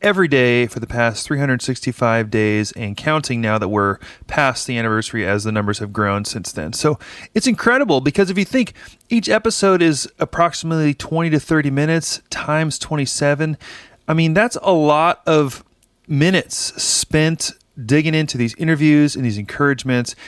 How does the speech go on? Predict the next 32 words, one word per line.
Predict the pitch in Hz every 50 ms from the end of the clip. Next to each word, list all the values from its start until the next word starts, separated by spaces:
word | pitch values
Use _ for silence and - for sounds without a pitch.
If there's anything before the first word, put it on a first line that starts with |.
| - - - -
And | 151 170
I | 202
hope | 160 127 165 190 190 175 143 - - _ - - - _ -
that | 143 143
you | 135 151 175 170
have | 143 135
enjoyed | 131 120 104 113 131 135 139 143 143 139 139 135 - _ _ _ _ _ -
every | 165 165 160 175
minute | 160 156 156 147 151 -
that | 156 151 127
you've | 131 139 147 151 151 135 120
been | 143 135
a | 127
part | - - 135 135 123
of |
it, | 113 -
whether | 135 151 165 170
this | 180 156 -
is | 143 131
the | 135
first | - - - 208 208 -
time | - 208 190
you've | 185 165 139
listened | 147 156 147 - - 160 156 151 151 135 - _ - _ - -
or | 151 151 156 156 156 156 151 143 - _ _ _
you're | - 123 120 123 120
deep | 110 107 147 156 156 -
into | 156 143 - 151
the | 131 135 135 127 120 120 123 113 _ - - - - _ _
catalog | - - 196 190 185 180 175 170
with | 156 165 156 -
us. | 165 160 147 - - -